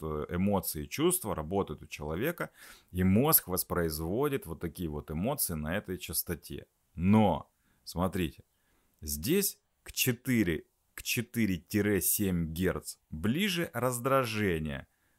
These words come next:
Оно появляется на частоте три с половиной герца. А оптимизм находится на частоте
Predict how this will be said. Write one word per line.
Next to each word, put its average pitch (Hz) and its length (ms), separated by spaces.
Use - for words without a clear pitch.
Оно 90 560
появляется 80 800
на 76 380
частоте 80 500
три 82 240
с - 80
половиной 76 560
герца. 76 540
А 135 160
оптимизм 185 1300
находится 131 840
на 101 140
частоте 101 840